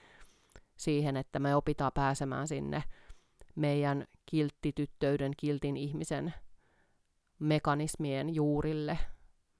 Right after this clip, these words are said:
mistä me ollaan opittu niitä malleja, millaisia tarinoita me kannetaan sisällämme –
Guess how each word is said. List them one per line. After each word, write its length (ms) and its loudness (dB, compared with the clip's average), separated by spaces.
mistä 400 0
me 180 -2
ollaan 480 0
opittu 580 -2
niitä 380 -2
malleja, 680 2
millaisia 720 2
tarinoita 640 2
me 120 -4
kannetaan 600 -2
sisällämme – 720 -6